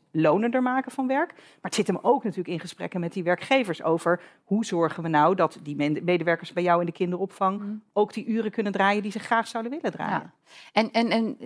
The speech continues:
Speaker 2: er, er wordt al heel veel samengewerkt, hè? Ik bedoel, de werkgevers, de, de bonden, eh,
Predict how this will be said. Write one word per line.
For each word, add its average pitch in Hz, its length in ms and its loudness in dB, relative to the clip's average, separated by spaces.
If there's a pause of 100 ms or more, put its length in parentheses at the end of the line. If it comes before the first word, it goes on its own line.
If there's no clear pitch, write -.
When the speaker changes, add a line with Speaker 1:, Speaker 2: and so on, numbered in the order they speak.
(100)
Speaker 2:
er, 208 140 0
er 196 140 2
wordt 220 200 2
al 269 80 6
heel 262 120 6
veel 254 100 -6
samengewerkt, 254 640 2
hè? 269 160 0
Ik 240 120 -4
bedoel, 190 240 -2
de 180 240 -2
werkgevers, 208 640 0
de, 165 280 -6
de 185 100 0
bonden, 202 600 0 (340)
eh, 180 160 2